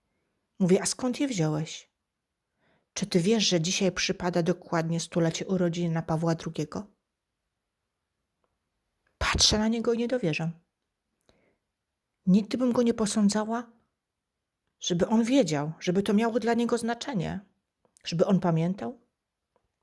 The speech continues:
Tymczasem on mi odpowiada: „Wiem, wiem. Chciałem je tobie dzisiaj koniecznie dać.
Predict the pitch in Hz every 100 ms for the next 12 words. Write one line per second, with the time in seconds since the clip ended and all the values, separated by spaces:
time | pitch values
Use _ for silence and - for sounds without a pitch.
0 | _ _ _ _ _ _ _ _ _ _
1 | _ _ _ _ _ _ _ - 165 214
2 | 208 208 202 196 190 180 190 175 175 170
3 | 170 233 226 190 214 156 - _ _ -
4 | - - _ - - 180 180 180 175 175
5 | 170 165 185 180 170 175 175 175 - 180
6 | 175 180 - -